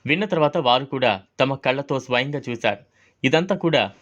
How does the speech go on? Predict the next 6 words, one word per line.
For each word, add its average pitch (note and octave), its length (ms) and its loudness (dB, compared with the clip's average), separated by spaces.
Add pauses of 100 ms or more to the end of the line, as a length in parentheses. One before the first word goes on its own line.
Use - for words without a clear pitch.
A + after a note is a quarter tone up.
ఆ B2 60 8
అమ్మవారి C#3 460 2
మహిమేనని C3+ 720 -2 (160)
పూజారులు, B2+ 580 2 (140)
భక్తులు C3 580 2
అనుకుంటున్నారు. A2+ 580 -2